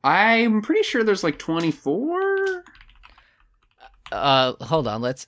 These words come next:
Speaker 2: see. Oh, it's twenty-two. We're on twenty-two right now.
Speaker 1: Okay, okay. That's not bad.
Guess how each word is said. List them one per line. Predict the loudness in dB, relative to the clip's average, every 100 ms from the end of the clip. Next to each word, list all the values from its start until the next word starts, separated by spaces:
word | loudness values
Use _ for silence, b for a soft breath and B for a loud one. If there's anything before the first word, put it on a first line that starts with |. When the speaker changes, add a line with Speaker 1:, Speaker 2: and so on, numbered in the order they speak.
| -14
Speaker 2:
see. | -8 -4 2
Oh, | 2
it's | 2 -2
twenty-two. | 2 2 2 0 -2 -2
We're | -2 -2
on | -2
twenty-two | -2 -2 -4 -6
right | -8 -10
now. | 2 4
Speaker 1:
Okay, | 6 4 2
okay. | 0 0 0
That's | 0 2
not | 0 0
bad. | 0 2 0